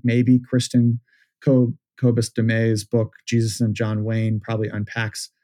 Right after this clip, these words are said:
some of the other ways that sort of, uh, a political cultural movement has conditioned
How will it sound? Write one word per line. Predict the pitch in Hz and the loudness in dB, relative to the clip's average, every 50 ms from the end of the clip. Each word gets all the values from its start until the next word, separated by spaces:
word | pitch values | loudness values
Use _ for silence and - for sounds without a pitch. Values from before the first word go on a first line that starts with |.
| _ _ _ _ | _ _ _ _
some | - - - - - 131 127 127 131 131 | -12 -10 -8 -2 2 4 6 6 6 6
of | 131 127 127 127 123 120 117 - _ _ | 6 6 6 4 2 0 -2 -8 _ _
the | - 123 123 113 | 0 0 0 2
other | 110 113 113 127 127 | 2 0 0 0 0
ways | 123 123 123 120 120 117 110 113 | 2 2 2 2 2 0 0 -2
that | 117 110 107 - - _ - | -2 -2 -2 -4 -6 _ -12
sort | - - 113 107 | -6 -4 -2 -2
of, | 104 101 101 - _ _ _ _ _ _ _ _ _ _ _ _ _ _ _ _ _ _ _ _ - | -2 -4 -8 -12 _ _ _ _ _ _ _ _ _ _ _ _ _ _ _ _ _ _ _ _ -6
uh, | 101 101 101 98 98 104 - | -4 -4 -4 -4 -6 -6 -6
a | 113 110 | -8 -8
political | - - 123 120 123 123 127 120 120 120 110 113 | -2 0 2 4 4 4 2 2 2 0 -2 -2
cultural | - - - 120 117 113 - - - 127 123 123 123 123 120 123 123 117 | -6 -6 -2 0 0 0 0 -2 0 2 2 4 4 4 2 2 2 2
movement | 120 120 123 123 113 127 127 123 123 123 120 - - - | 4 4 4 4 6 6 6 6 6 6 4 2 -4 -6
has | 110 110 104 101 - | -6 -4 -4 -4 -4
conditioned | - 113 104 98 110 107 104 - - 117 110 107 104 104 104 - | -4 -4 -4 -2 -2 -2 -4 -2 -4 -4 -2 -2 -2 -4 -4 -6